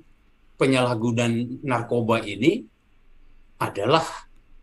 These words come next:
semua lapisan masa-, masyarakat,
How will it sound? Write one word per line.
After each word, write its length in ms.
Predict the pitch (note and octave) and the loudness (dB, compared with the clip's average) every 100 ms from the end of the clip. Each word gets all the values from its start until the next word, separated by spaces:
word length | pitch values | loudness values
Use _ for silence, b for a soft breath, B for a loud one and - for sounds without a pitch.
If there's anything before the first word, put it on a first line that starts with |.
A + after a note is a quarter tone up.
| _ _ _ _ _ _ _ _ - _ _ _ | _ _ _ _ _ _ _ _ -20 _ _ _
semua 500 | - D3+ C3+ D#3+ F#3+ F#3 | -2 0 8 8 8 6
lapisan 480 | C#3 - C3+ C#3+ C3 | 0 0 -2 0 0
masa-, 500 | A#2+ A2+ A2 G#2 - | -2 -2 -2 -2 -2
masyarakat, 560 | B2 A#2 - G2 - | 0 2 0 0 -4